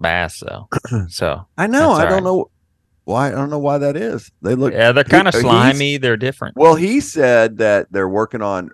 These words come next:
Speaker 2: repopulating the river. They want 'em back, and that's why he doesn't do it.
Speaker 1: Gotcha.
Speaker 2: Um, but he'll, I mean, the guy will eat anything. If he sees something tasty on the side of the road that's not been dead too long, he'll pull over and,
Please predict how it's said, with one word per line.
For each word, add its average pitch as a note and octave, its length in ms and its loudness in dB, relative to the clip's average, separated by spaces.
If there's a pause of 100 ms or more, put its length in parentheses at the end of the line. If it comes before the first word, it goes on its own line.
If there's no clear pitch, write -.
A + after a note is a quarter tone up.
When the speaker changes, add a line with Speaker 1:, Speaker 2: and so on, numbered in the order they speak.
Speaker 2:
repopulating F#2+ 1200 -2
the D2+ 100 -2
river. A2 520 -2
They F#2 120 -2
want F2+ 220 0
'em D#2 120 -8
back, F2 480 -6 (420)
and F2+ 200 -6
that's F#2 240 0
why D2+ 180 0
he F#2 280 -6
doesn't C3 440 2
do E3+ 200 2
it. G3 180 -8 (720)
Speaker 1:
Gotcha. F2+ 320 -4
Speaker 2:
Um, F2+ 360 -4 (280)
but G2+ 180 4
he'll, D#3+ 360 2 (320)
I - 120 -10
mean, B2 200 -4
the A#2+ 100 0
guy C#3 280 0
will A#2+ 100 0
eat A#2 120 0
anything. G#2 540 -6
If D#2+ 120 -10
he B2+ 120 2
sees A#2 260 -2
something G#2 340 0
tasty G#2 440 -4
on F2 100 -2
the D#2 60 -8
side F#2 220 0
of E2 60 0
the C#2 80 -4
road D#2 360 0
that's - 200 -12
not D2 220 -8
been C#2 140 -8
dead C#2 260 -2
too C#2+ 140 -4
long, C2 320 -4
he'll G2 140 -4
pull F2 240 0
over D2 340 -2
and, G#1 180 -12